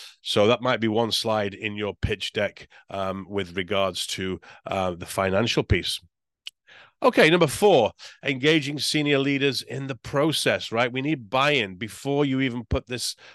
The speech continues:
plan, uh, on, down on paper. So having those, um, you know, side conversations, having those conversations, um,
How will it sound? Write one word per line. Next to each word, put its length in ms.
plan, 380
uh, 300
on, 160
down 240
on 100
paper. 380
So 320
having 240
those, 340
um, 400
you 80
know, 180
side 380
conversations, 800
having 220
those 160
conversations, 920
um, 340